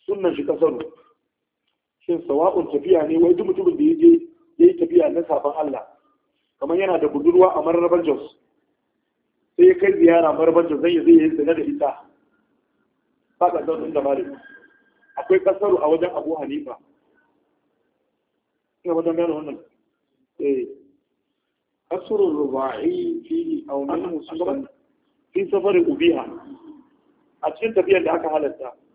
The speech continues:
Speaker 1: walau bi baharin dafa'atan zahaban wa iyaban. Zahaban aw iyaban. Ko da a cikin teku ne mutum ke tafiya zai kasaru. Tafiya daf'atan wahida, zahaban wa iyaban. Daf'atan zahaban aw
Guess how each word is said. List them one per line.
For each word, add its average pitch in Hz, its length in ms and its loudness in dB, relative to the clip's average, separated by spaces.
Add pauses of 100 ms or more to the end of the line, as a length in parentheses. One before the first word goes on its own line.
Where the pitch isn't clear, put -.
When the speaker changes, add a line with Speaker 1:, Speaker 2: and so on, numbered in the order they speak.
(140)
Speaker 1:
walau 170 300 4
bi 180 120 2
baharin 170 380 2
dafa'atan 165 520 -2
zahaban 160 420 0
wa 175 80 2
iyaban. 147 420 0 (1300)
Zahaban 175 500 2
aw 180 200 4
iyaban. 151 400 2 (1160)
Ko 214 140 8
da 170 180 4
a 139 80 -2
cikin - 200 -4
teku 165 240 2
ne 160 80 2
mutum 156 240 -4
ke 143 100 -4
tafiya 143 300 0
zai 147 160 -4
kasaru. 135 360 -4 (840)
Tafiya 180 500 0
daf'atan 160 520 0
wahida, 139 400 4 (400)
zahaban 190 560 0 (160)
wa 165 80 2
iyaban. 147 400 -2 (880)
Daf'atan 180 520 -2
zahaban 165 560 0
aw 180 120 4